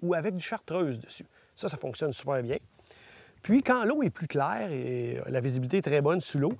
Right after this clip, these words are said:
je prends un modèle avec un coloris plus naturel, comme le Crawler quatre pouces. Fait que c'est avec ça que je travaille.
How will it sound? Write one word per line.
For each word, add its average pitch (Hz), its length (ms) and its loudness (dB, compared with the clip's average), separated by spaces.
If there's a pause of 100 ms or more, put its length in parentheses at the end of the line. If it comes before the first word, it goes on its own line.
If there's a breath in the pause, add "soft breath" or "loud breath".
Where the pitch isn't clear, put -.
(180 loud breath)
je - 80 -18
prends 180 140 6
un 208 60 10
modèle 190 260 6
avec 160 180 2
un 147 80 2
coloris 156 380 2
plus - 180 -4
naturel, 143 640 0
comme 135 160 -4
le 131 80 -2
Crawler 135 500 0
quatre - 180 -6
pouces. - 320 -16 (640 loud breath)
Fait - 120 -8
que - 60 -14
c'est 143 140 -4
avec 151 180 2
ça 214 120 0
que 139 440 4
je 123 100 2
travaille. 165 540 2